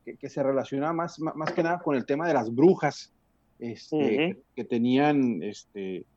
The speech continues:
Speaker 1: pues, a-, a-, ahora sí que buscaban un, un, una especie de, de, de, de un tema espiritual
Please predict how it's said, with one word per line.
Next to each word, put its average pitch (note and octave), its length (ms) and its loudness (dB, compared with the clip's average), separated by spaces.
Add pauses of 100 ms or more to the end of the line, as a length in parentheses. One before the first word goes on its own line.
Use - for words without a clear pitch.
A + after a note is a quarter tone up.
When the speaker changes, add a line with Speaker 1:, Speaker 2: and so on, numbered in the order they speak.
(1200)
Speaker 1:
pues, C#3 300 -2
a-, - 420 -4
a-, - 120 -2
ahora D3 280 8
sí D#3+ 160 -8
que F3+ 120 4
buscaban D#3 520 4
un, D#3+ 100 0
un, D#3+ 500 0
una E3+ 100 4
especie D#3+ 480 0
de, D3 220 6
de, A#2 220 0
de, A#2 160 0
de B2 100 2
un C3+ 100 2
tema D3+ 180 2
espiritual C#3 720 2